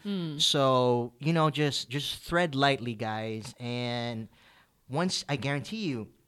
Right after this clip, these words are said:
Speaker 2: once you find
Speaker 1: Yeah.
Speaker 2: that real, once you find that real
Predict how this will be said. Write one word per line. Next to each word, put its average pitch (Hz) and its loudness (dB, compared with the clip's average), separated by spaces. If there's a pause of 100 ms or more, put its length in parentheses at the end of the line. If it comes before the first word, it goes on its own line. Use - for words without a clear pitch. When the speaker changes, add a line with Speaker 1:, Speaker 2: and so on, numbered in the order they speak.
(180)
Speaker 2:
once 135 -6
you 156 -6
find 151 -4
Speaker 1:
Yeah. 165 4
Speaker 2:
that 123 -4 (340)
real, 120 -4 (760)
once 139 -2
you 160 0
find 151 2
that 131 4
real 113 2